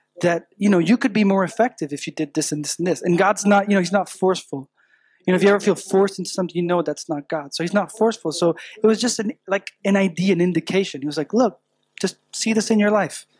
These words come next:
I'm just telling you. Yeah, maybe you don't need it." And so I thought, "Awesome." And,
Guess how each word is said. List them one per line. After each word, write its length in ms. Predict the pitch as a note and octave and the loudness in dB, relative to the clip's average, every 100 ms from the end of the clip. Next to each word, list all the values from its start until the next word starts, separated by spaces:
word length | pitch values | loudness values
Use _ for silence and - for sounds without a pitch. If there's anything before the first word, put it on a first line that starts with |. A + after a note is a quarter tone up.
| _ _ - - | _ _ -10 -2
I'm 140 | F3 | 0
just 120 | E3 - | 0 0
telling 300 | G#3+ G3 C#3 | 0 2 -2
you. 100 | - _ _ _ _ _ - | -6 _ _ _ _ _ -2
Yeah, 200 | A3+ C#4 | 0 2
maybe 260 | G3+ G#3 | 0 0
you 80 | A#3+ | 0
don't 100 | B3 | 4
need 160 | C#4+ F3+ | 4 2
it." 140 | - - - - - | -4 -12 -20 -20 -4
And 100 | F3 | 0
so 100 | G#3 | 2
I 40 | G3+ | 2
thought, 200 | A3+ A3 | 0 0
"Awesome." 460 | A#3+ B3+ C#3 C#3+ _ - - - - | -2 -2 -6 -10 _ -20 -18 -8 0
And, 260 | F3+ F#3 | 4 2